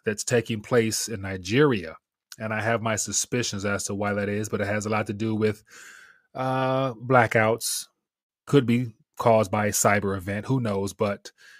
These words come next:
it's causing a lot of issues in the country that it's not already, that's not, it's not in the best shape, to say the least. But I think there's a lot more to that story. I'm gonna share my thoughts on that.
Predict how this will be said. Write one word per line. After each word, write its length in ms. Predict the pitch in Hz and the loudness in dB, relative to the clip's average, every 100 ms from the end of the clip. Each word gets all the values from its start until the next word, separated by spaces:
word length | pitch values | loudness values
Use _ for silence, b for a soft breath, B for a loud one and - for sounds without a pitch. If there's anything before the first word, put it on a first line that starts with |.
| B | B
it's 120 | 120 - | -8 -2
causing 380 | 117 110 104 | 2 2 0
a 20 | 104 | -2
lot 120 | 104 | -2
of 60 | |
issues 380 | 98 104 - 101 | -2 -6 -6 -6
in 60 | 98 | -8
the 80 | 92 | -6
country 340 | 110 98 101 | -4 -4 -4
that 140 | 98 | -4
it's 120 | 98 - | -6 -4
not 200 | 110 107 | -2 -2
already, 360 | 107 107 104 | -2 -2 -4
that's 240 | 107 110 - | -6 -6 -2
not, 160 | 117 | -2
it's 320 | 120 120 - | -4 -10 -6
not 140 | 123 120 | -2 0
in 80 | 110 | 2
the 60 | |
best 240 | 110 110 - | 2 2 2
shape, 320 | 131 107 - | 2 2 -2
to 80 | - | -8
say 160 | 107 | -6
the 80 | 98 | -4
least. 400 | 101 95 - - | -4 -2 -4 -4
But 320 | 104 104 - B B B B B _ | -6 -8 -14 B B B B B _
I 60 | 107 | -4
think 140 | 110 | -2
there's 120 | 107 | 2
a 40 | 110 | 4
lot 140 | 107 | 4
more 140 | 107 | 2
to 140 | 98 104 | -2 -2
that 100 | 95 | -2
story. 300 | - 107 98 | 2 2 2
I'm 80 | 95 | -4
gonna 80 | |
share 160 | - 107 | -4 -4
my 160 | 95 95 | -4 -8
thoughts 400 | - 95 92 98 | -6 -6 -4 -6
on 100 | 98 | -6
that. 200 | 92 | -8